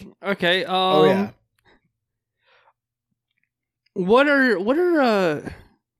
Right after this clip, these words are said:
Speaker 1: okay, what, what are some horror stories that we've heard around town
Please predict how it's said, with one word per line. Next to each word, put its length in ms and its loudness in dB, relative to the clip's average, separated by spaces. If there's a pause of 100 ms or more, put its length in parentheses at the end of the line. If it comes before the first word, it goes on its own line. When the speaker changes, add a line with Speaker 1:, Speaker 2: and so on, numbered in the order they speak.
(200)
Speaker 1:
okay, 360 -2
what, 340 -2
what 120 0
are 80 0
some 220 0
horror 300 0
stories 380 -4
that 80 -6
we've 200 -4
heard 200 -4
around 320 -6
town 400 -10